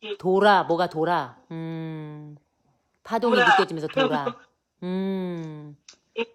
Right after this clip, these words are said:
Speaker 2: 그러면서
Speaker 1: 그러니까
Speaker 2: 붓기가
Speaker 1: 아까
Speaker 2: 지금
Speaker 1: 이쪽에서
Speaker 2: 빠진 것 같아요? 붓기가 빠진 것 같아요? 불편함이 없어요? 부으면은 왜 이렇게, 이렇게 찌부둥하고 불편하잖아요.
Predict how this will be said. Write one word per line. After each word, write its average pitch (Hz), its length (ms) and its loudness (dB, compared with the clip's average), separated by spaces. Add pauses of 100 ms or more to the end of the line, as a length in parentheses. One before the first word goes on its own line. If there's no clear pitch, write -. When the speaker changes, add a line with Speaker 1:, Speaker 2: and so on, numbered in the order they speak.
(680)
Speaker 2:
그러면서 208 240 -2
Speaker 1:
그러니까 220 300 2
Speaker 2:
붓기가 247 200 6
Speaker 1:
아까 208 60 8
Speaker 2:
지금 214 160 2
Speaker 1:
이쪽에서 254 160 6
Speaker 2:
빠진 302 220 4
것 247 100 4
같아요? 190 500 4
붓기가 196 340 -2
빠진 226 280 -2
것 208 80 -2
같아요? 165 300 -2
불편함이 180 480 -4
없어요? 156 480 -2
부으면은 214 440 0
왜 165 140 2
이렇게, 170 260 -6
이렇게 165 300 -8
찌부둥하고 233 600 -6
불편하잖아요. 156 800 -4